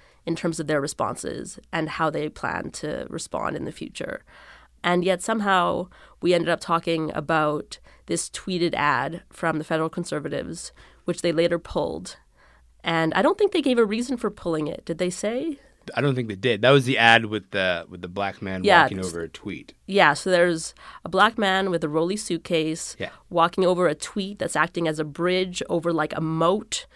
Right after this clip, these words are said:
Speaker 2: Right.
Speaker 1: which is implied a moat around Canada. And then there's a fence.
Speaker 2: <laughs>
Speaker 1: There's a chain link fence. And there's this, like, the chain link fence has somehow been broken.
Speaker 2: Yes.
Speaker 1: And so he's walking across this tweet, acting as a bridge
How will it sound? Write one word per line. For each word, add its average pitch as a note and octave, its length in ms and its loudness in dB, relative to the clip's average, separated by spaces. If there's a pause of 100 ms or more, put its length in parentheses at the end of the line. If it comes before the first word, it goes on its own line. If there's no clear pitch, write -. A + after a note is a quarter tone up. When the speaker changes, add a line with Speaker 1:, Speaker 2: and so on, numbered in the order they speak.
(160)
Speaker 2:
Right. G2 200 -2
Speaker 1:
which F3 380 0
is E3 200 0
implied F3+ 640 2
a D#3+ 60 2
moat D#3+ 360 2
around D#3 280 0
Canada. F3+ 540 -2 (340)
And F3 160 2
then E3+ 120 6
there's D#3+ 160 2
a - 40 -6
fence. - 840 0
Speaker 2:
<laughs> B3 60 12 (2500)
Speaker 1:
There's G3 180 4
a F#3 60 2
chain A3+ 340 4
link G3+ 180 4
fence. - 580 2 (440)
And G3 120 6
there's F#3+ 220 6
this, G3+ 180 0
like, G3 200 6
the F#3 60 -2
chain A3 200 4
link A3 160 4
fence G#3+ 200 2
has G3 120 -2
somehow G3 160 4
been F3+ 200 0
broken. F#3 580 2 (500)
Speaker 2:
Yes. C#3 200 4
Speaker 1:
And F#3 140 4
so F3+ 200 4
he's E3+ 280 -2
walking G3 440 4
across F#3+ 560 0
this - 240 -8
tweet, F3 400 -4
acting F3 320 0
as E3+ 100 -2
a F3+ 60 -6
bridge D#3 560 -2